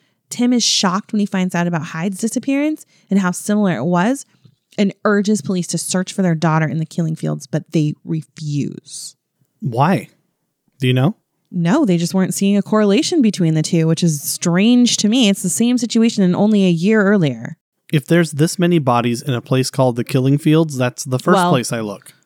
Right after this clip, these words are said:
Speaker 1: it's actually not called the Killing Fields just yet. <laughs>
Speaker 2: That's all right. But I, I get it. I, I was making a joke, but I'm sure
Speaker 1: Right.
Speaker 2: that there's been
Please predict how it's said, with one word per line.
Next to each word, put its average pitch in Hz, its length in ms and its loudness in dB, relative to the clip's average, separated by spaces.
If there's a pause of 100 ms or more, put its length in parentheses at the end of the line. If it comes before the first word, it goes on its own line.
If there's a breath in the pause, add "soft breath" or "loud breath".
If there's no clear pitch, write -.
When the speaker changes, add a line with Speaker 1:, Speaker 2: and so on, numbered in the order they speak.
(160)
Speaker 1:
it's - 80 -8
actually 185 240 -2
not 165 140 -6
called 160 220 -8
the 165 40 -14
Killing 160 240 -6
Fields 160 240 -6
just 170 200 -4
yet. 113 180 -6 (180)
<laughs> - 180 -20
Speaker 2:
That's 196 220 0
all 233 80 0
right. 147 240 0
But 135 140 -4 (180)
I, 180 60 2
I - 20 2
get 131 220 0
it. - 40 -4
I, 135 160 2 (140)
I 135 40 2
was 123 140 -2
making 127 280 0
a 110 80 -6
joke, 123 260 0
but 127 100 -2
I'm 127 140 0
sure 165 220 0
Speaker 1:
Right. 160 60 2
Speaker 2:
that 135 180 0
there's 123 240 -2
been 117 440 -4